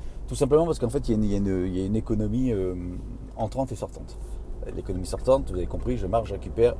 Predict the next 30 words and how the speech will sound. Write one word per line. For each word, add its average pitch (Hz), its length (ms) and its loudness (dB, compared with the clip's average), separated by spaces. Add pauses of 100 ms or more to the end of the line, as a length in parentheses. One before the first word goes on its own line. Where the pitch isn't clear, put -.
(340)
des 95 60 -8
crypto-monnaies. 87 440 -4 (500)
L'économie 139 580 6 (100)
entrante, 156 640 4
c'est 143 400 2 (140)
je 107 180 0
veux, 131 380 4 (340)
j'ai 104 140 -2
besoin 120 160 2
d'une 120 140 2
paire 131 140 4
de 123 80 2
chaussures 117 320 0
pour 107 140 -2
commencer 127 360 0
mon 101 180 0
jeu. 85 140 -2 (520)
Et - 40 -6
bien, 95 80 2
la 104 80 4
paire 156 120 6
de 139 80 4
chaussures, 110 320 2
elle 123 60 8
n'est 98 60 4
pas - 120 2
gratos, 117 520 0
il - 60 -6
faut 131 140 -4
l'acheter. 107 300 2